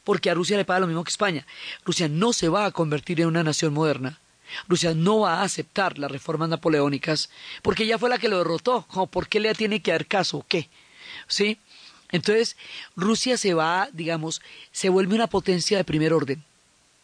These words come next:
Pero muchos de los elementos que van a constituir la modernidad no van a llegar a Rusia, por lo menos no a nivel institucional, por mi-, por lo menos no a nivel de, de, del Estado, porque ella fue la archienemiga de Napoleón.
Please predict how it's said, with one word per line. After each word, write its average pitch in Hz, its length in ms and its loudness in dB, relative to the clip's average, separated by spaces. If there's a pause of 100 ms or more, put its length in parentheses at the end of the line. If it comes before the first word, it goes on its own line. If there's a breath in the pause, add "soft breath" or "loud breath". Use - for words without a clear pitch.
(200 loud breath)
Pero 180 160 2
muchos 196 260 2
de 214 100 4
los 175 180 0
elementos 160 440 0
que 175 120 0
van 160 140 2
a 185 60 -4
constituir 160 520 0
la 175 80 0
modernidad 151 560 2
no 170 100 0
van 175 140 0
a 170 40 -2
llegar 147 240 2
a 151 60 2
Rusia, 170 460 0 (320 loud breath)
por 202 100 2
lo 190 60 2
menos 190 180 0
no 190 120 0
a 208 40 0
nivel 202 220 2
institucional, 170 640 -2 (420 soft breath)
por 185 160 4
mi-, 170 320 4
por 185 140 2
lo 180 60 4
menos 185 200 2
no 202 160 4
a 196 60 2
nivel 175 320 4
de, 175 200 2 (480 loud breath)
de, 160 460 0
del 151 220 2
Estado, 170 480 0 (560 loud breath)
porque 180 600 2
ella 165 340 2
fue 190 380 2
la 175 160 2
archienemiga 160 600 2
de 165 100 2
Napoleón. 156 520 2